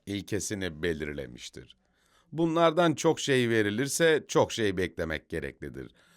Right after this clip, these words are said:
Putperest olan uluslar vardır. Tanrı'nın vahyini almadılar.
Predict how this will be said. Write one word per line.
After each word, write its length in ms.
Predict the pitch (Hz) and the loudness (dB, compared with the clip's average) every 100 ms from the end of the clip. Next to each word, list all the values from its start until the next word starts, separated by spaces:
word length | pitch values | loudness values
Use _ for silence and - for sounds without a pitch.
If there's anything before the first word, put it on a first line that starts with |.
| _ | _
Putperest 640 | - 160 - 160 185 170 117 | 0 0 2 0 2 -2 -2
olan 280 | 95 104 | 0 0
uluslar 520 | 120 113 117 147 147 139 | 0 -2 -2 0 2 4
vardır. 580 | 120 78 58 65 - - _ _ _ _ _ _ | 2 0 -4 -14 -16 -20 _ _ _ _ _ _
Tanrı'nın 540 | 120 110 107 113 135 | 0 2 2 0 2
vahyini 480 | 110 98 85 95 107 | 2 2 0 -2 -2
almadılar. 760 | 101 123 185 190 156 127 76 | 2 2 4 0 0 0 0